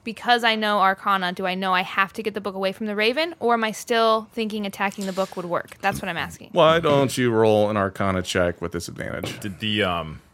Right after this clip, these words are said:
Speaker 3: did the
Speaker 2: Or
Speaker 3: magic,
Speaker 2: history.
Speaker 3: did her magic get absorbed right in front of the book, or was, like, a, was it a larger radius that might also be enveloping the Raven?
Speaker 2: Seemed like it sucked into the book.
Speaker 1: Okay.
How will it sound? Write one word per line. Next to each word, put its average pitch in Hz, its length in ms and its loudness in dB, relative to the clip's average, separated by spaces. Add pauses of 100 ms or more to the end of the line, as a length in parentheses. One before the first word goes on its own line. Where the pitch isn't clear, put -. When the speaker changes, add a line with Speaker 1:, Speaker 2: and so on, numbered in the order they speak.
(1000)
Speaker 3:
did - 100 -4
the 120 80 0
Speaker 2:
Or 104 40 2
Speaker 3:
magic, 131 400 0
Speaker 2:
history. 90 180 -12 (640)
Speaker 3:
did 120 140 -4
her 143 200 2
magic 120 440 -2
get 113 200 -2
absorbed 101 560 -4
right 90 360 -2
in 110 100 -10
front 120 140 -8
of 104 60 -6
the 90 120 -8
book, - 320 -2
or 104 160 -2
was, 98 220 -6
like, 90 260 -6
a, 92 160 -10 (120)
was 113 160 -8
it 104 80 -10
a 95 40 -6
larger 98 360 -4
radius 90 380 -8
that 78 140 -8
might 85 200 -10
also 87 260 -10
be 80 140 -16
enveloping 73 440 -14
the 62 60 -14
Raven? 65 160 -8
Speaker 2:
Seemed 107 440 -4
like 92 200 -2
it 87 220 -8
sucked - 420 -4
into 80 200 -8
the 80 100 -12
book. - 280 -12 (2000)
Speaker 1:
Okay. 220 260 -10